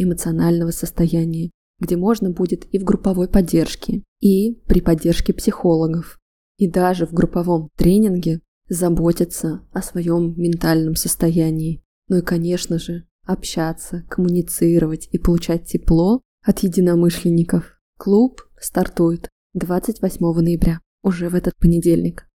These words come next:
Вступить в него можно до вторника, специально для тех, кто любит откладывать всё на потом.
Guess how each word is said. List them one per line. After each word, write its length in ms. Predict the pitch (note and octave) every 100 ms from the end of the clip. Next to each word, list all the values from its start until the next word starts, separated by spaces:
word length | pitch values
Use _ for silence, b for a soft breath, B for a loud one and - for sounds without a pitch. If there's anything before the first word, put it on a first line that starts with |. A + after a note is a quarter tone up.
| _
Вступить 520 | - - F3 F#3 G3
в 60 | -
него 220 | G#3 F3+
можно 480 | D#3+ D#3+ D#3+ E3+ E3 - -
до 200 | E3 F3
вторника, 680 | - F3 E3 E3 - F3 -
специально 640 | - - G#3 - E3 F#3+ F3+
для 180 | E3
тех, 460 | E3 - F3 G#3+ -
кто 220 | - F#3+
любит 340 | D3+ D#3 - F3
откладывать 580 | - E3 D#3+ E3+ F3+
всё 280 | - - E3
на 100 | E3
потом. 420 | E3+ E3+ E3 E3